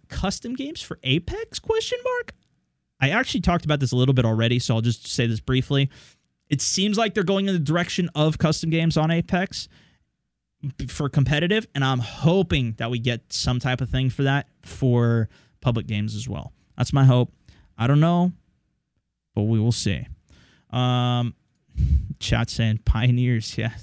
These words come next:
the Mountaineers. That's why, dude. We're trailblazers out here. The Mountaineers are trailblazers out here. It ain't no, uh, you know, I very purposely chose that term. Richie B also said, "Oh, this was good. WoW Classic with the crew, question mark?"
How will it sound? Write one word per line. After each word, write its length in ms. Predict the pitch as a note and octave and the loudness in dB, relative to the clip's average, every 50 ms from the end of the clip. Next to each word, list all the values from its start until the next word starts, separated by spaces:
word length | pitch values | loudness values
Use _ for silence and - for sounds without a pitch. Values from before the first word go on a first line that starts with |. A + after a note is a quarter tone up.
| - | -6
the 80 | - A2+ | -4 0
Mountaineers. 560 | A2+ A#2+ B2+ C3+ B2 B2+ C#3 D#3+ F#3+ F3+ C#3 | 2 2 2 2 0 0 -2 0 0 -2 -2
That's 240 | - A#2 C3+ - - | -2 -4 -6 -4 -4
why, 160 | D3+ F3 F3+ | -4 -4 -4
dude. 200 | B2+ A2+ A2+ B2 | -2 -2 0 2
We're 100 | B2+ B2+ | 2 0
trailblazers 680 | - - - D#3+ F#3+ F#3 D#3+ B2+ A#2 A2+ A2 G#2+ G#2+ A2 | 2 2 0 0 0 2 2 2 2 2 2 0 -2 -2
out 160 | G#2+ A#2 A2 | -2 -2 -2
here. 240 | G2+ F#2 F#2+ - - _ _ _ _ _ _ _ _ _ _ _ _ | -2 -2 -4 -4 -8 _ _ _ _ _ _ _ _ _ _ _ _
The 60 | A#2 | 2
Mountaineers 580 | A#2+ B2+ C#3 D3 D#3+ D#3+ D#3+ E3+ F#3 F#3+ E3+ - | 4 4 4 4 4 4 4 6 4 4 2 0
are 40 | B2+ | -2
trailblazers 800 | - - E3+ G#3 A#3 B3+ A3+ B3+ A#3+ A3+ G#3 D#3+ D3+ D#3+ C3+ | 2 4 4 4 4 4 2 4 4 4 4 6 6 6 6
out 200 | F3+ F3 D#3+ C#3+ | 6 6 6 6
here. 320 | C3 C#3+ B2+ G#2 F#2 - - _ _ _ _ _ _ _ _ _ _ _ _ _ _ _ _ _ | 6 6 6 4 0 -6 -12 _ _ _ _ _ _ _ _ _ _ _ _ _ _ _ _ _
It 120 | B2+ B2+ | -2 -2
ain't 160 | D#3+ G3 A3+ | 0 0 -2
no, 240 | A#3+ A#3 A3+ A3 A3 | -2 -2 -2 -2 -2
uh, 220 | G#3+ G#3 G#3 G#3+ G#3 | -2 -2 -2 -2 -4
you 120 | F#3+ E3+ | -4 -4
know, 240 | E3+ F#3 - - - | -4 -4 -4 -6 -6
I 100 | C#3 D3+ | -4 -4
very 280 | D#3 C#3 D3+ E3+ G#3 A#3 | -2 0 2 2 2 0
purposely 640 | A3 - - F3+ G#3 - A#3 - - C#3+ A#2 G#2 - _ _ _ _ | 2 2 2 2 2 -2 -2 -2 0 -2 -2 -2 -6 _ _ _ _
chose 280 | _ - - D3 D#3+ C#3+ | _ -4 -2 0 0 0
that 180 | D#3+ D3 C#3+ C3 | 0 -2 -4 -2
term. 320 | - C#3+ D#3 E3+ - C#3 - _ _ _ _ _ _ _ _ _ _ _ _ _ _ _ _ _ _ - | -2 -4 -4 -4 -6 -10 -14 _ _ _ _ _ _ _ _ _ _ _ _ _ _ _ _ _ _ 0
Richie 340 | D3+ B3 C4+ - - A#3+ | 2 2 2 2 2 0
B 460 | G#3 D3 - A3 B3 C4+ C4+ A3+ D#3 - | 0 2 2 2 2 2 2 0 -2 -4
also 340 | D#3 F3+ A3 G#3 - A3+ G#3 | -2 -2 -2 -2 -2 -4 -4
said, 300 | E3+ - - G#3+ G3+ G3 | -4 -2 0 0 0 0
"Oh, 280 | - F#3 A3 A#3 A3+ G#3 | 0 0 0 2 2 2
this 200 | F3+ G#3+ G#3 - | 2 0 0 0
was 160 | G#3 F3+ - | -2 -4 -4
good. 240 | - G#3 G3+ E3 - - _ _ _ _ _ _ _ _ _ | -2 0 0 -2 -2 -6 _ _ _ _ _ _ _ _ _
WoW 320 | B2+ B2+ E3 F#3 G#3+ A#3 A#3 | -2 0 2 2 2 0 -2
Classic 880 | - - G#3 G#3 G3 F#3+ G#3 G3+ - - D#3 A#2 - - - - - - _ _ _ | -2 -4 -2 0 0 0 0 -2 -2 -4 -4 -4 -6 -10 -20 -20 -20 -20 _ _ _
with 120 | D#3 E3 E3+ | -4 -2 -2
the 60 | E3 | -2
crew, 360 | A#2+ - - C#3 C#3 F3 C4 | -4 0 2 4 4 4 2
question 380 | - - F#4 E4 - - G4 G4 | 0 -4 -6 -6 -4 -6 -6 -6
mark?" 260 | G4 G#4 G#4+ G#4 | -6 -6 -6 -10